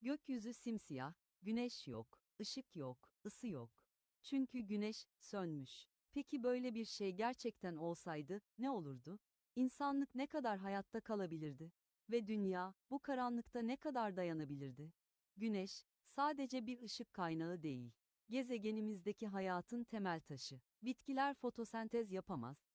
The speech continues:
hayvanlar ve insanlar enerjiye ulaşamaz, mevsimler kaybolur, ekosistem çöker. Dünyaya ulaşan enerjinin yüzde doksan dokuzundan fazlası güneşten geliyor. Yani güneş olmadan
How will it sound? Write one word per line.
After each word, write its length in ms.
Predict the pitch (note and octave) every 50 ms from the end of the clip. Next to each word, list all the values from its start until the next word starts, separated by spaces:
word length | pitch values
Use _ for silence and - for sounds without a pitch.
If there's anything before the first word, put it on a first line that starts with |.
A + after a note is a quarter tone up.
| _ _
hayvanlar 680 | _ G3+ G3+ G3+ G3 F#3+ G3+ G3 G3 G3 G#3 A3 A#3+ G#3+
ve 80 | G#3
insanlar 560 | F#3+ E3+ F#3+ F#3+ - - G#3+ G#3 G#3 G#3+ A3+ B3
enerjiye 540 | G3+ F#3+ G3 F#3+ F#3+ F#3+ F#3 E3+ G3+ G#3+
ulaşamaz, 760 | G#3 E3+ F#3 F#3+ G3 - - G#3+ E3+ C3+ B2+ B2+ - - _ _ _ _ - G3
mevsimler 560 | G#3 G#3+ G3+ - - A3+ G#3+ G#3 G3+ G3 F#3+
kaybolur, 520 | - - F#3+ F3+ D#3+ D3 D3+ D3+ F3 G#3 - _ _ _ -
ekosistem 680 | G#3 - - A#3+ A3 - - G#3 - - G3+ F#3+ F3+
çöker. 560 | E3 - D3+ C3 - - C3+ C3 B2+ - - _ _ _ _ _ _ _ _ _ _ _ _ _ -
Dünyaya 540 | G#3+ C4+ D4+ D4+ D4 C#4 C4 B3 B3 A#3+ A#3+
ulaşan 480 | G#3+ F#3 G3 F#3 F3+ - - F#3 F3 F3
enerjinin 720 | D#3+ E3 E3+ E3 D#3+ D#3+ D#3 C#3+ D3+ E3 D#3+ E3 F#3 G3
yüzde 360 | G3+ G3+ G3 F3 F3 G#3+ G3+
doksan 400 | G#3 G3+ - - - A3 A3 A3
dokuzundan 580 | A#3+ C4 - - G#3+ G3 G#3 G#3 G#3 G#3+ A3+ A3
fazlası 520 | - G#3+ G#3 G3 E3+ E3+ F#3+ F#3 - A3
güneşten 600 | G3+ F#3 G3+ G3 G3 F#3 - - G3+ F#3 F3 E3
geliyor. 420 | C#3+ C#3+ C#3 C3 C3 C3 C3 C3 B2+ - _ _ _ _ _ _ -
Yani 400 | G#3+ B3 C4 C4+ C4+ C4+ C4 A3
güneş 360 | A3 A#3 A#3+ B3+ B3 - -
olmadan 560 | A#3 A3+ G#3+ F#3 D#3 C3+ B2 D3 E3+ G#3 G#3+